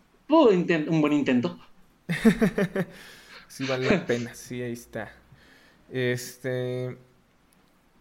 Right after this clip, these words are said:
Speaker 2: sí, pero no sé. O sea, Carrie es una película que para mí no envejeció con gracia. Yo la vi, eh,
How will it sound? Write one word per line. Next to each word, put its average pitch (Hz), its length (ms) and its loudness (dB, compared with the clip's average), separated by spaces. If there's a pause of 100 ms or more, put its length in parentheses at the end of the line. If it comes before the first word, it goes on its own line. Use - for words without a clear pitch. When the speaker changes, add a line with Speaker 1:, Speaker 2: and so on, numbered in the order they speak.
Speaker 2:
sí, 214 500 -8
pero 208 320 -2
no 214 180 -4
sé. 139 460 -6
O 170 60 -4
sea, 190 340 -4 (320)
Carrie 233 500 -4
es 240 120 -6
una 226 160 -6
película 202 360 -6
que 170 120 -8
para 147 180 -4
mí 160 140 -6
no 175 60 -6
envejeció 143 440 -8
con 139 180 -10
gracia. 120 420 -6 (520)
Yo 135 140 -4
la 160 160 0
vi, 147 360 -6 (320)
eh, 117 840 -8